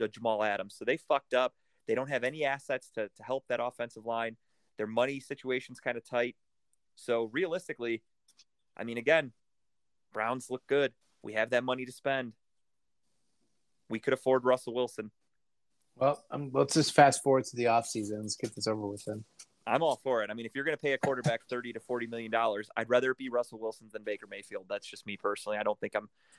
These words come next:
Speaker 1: I think I'm speaking for a lot of people when I say that too.
Speaker 2: Right. Absolutely.
Speaker 1: And a Sunday night game that was actually kinda good for, kinda tight for about a half, half the game.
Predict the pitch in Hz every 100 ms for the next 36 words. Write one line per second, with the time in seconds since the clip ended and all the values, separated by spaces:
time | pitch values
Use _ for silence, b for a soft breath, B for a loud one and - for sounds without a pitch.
0 | b 117 123 - 131 120 113 - 117 117
1 | 117 - 120 107 107 107 113 110 104 -
2 | 117 147 131 _ _ _ _ _ _ _
3 | - 127 110 - - 117 113 - 117 117
4 | 107 - _ _ _ _ _ _ _ _
5 | _ _ _ _ - 170 175 156 - 170
6 | 165 151 143 147 143 139 143 131 127 123
7 | 135 - 160 - 139 120 110 127 131 117
8 | 107 98 - 135 120 135 135 - 110 104
9 | 104 117 113 117 - 107 - 123 139 -
10 | 104 101